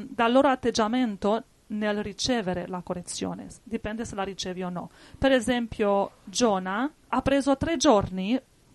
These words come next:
nel, nella pancia del pesce per imparare. Giacobbe ci è voluto vent'anni per imparare. Mosè ci è voluto quaranta anni. Saul, re di Israele,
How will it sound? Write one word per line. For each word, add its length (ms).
nel, 580
nella 220
pancia 340
del 200
pesce 480
per 200
imparare. 680
Giacobbe 800
ci 160
è 20
voluto 420
vent'anni 760
per 140
imparare. 640
Mosè 520
ci 160
è 40
voluto 520
quaranta 500
anni. 380
Saul, 540
re 340
di 80
Israele, 640